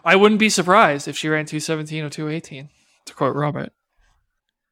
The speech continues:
Men's race wasn't as quick, though. Well, then you, I think you were gonna mention the results. Regasa Chala of Ethiopia, sixty thirty, taking the win. It's kind of a clump finish. Felix Kipkoech of Kenya, second,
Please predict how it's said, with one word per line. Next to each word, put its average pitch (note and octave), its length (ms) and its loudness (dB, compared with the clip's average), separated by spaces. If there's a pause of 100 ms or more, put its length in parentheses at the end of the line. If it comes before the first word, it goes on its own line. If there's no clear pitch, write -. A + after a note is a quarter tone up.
(340)
Men's G#3 220 0
race G3 180 6
wasn't E3 220 2
as D3+ 100 -8
quick, - 260 -2
though. C#3+ 320 -2 (200)
Well, C#3+ 220 -2
then C#3+ 100 -8
you, C#3+ 160 -10
I C3+ 60 -12
think D3+ 160 -10
you C#3+ 60 -8
were C#3+ 60 -8
gonna C#3 120 -8
mention C#3+ 240 -8
the C#3 80 -8
results. C#3+ 460 -6
Regasa D3+ 500 0
Chala D#3 580 -2
of D3 200 -12
Ethiopia, D3 720 -6 (760)
sixty - 380 -4
thirty, C#3+ 520 0 (720)
taking D3 280 -4
the C#3+ 100 0
win. C#3+ 360 0 (760)
It's - 100 -18
kind C#3+ 320 -2
of D#3 80 -20 (160)
a A#3 60 -20 (720)
clump D3 260 0
finish. C#3+ 320 0
Felix D3+ 360 0
Kipkoech C#3 540 -6
of C3+ 80 -14
Kenya, C#3+ 340 -10
second, D3 560 -8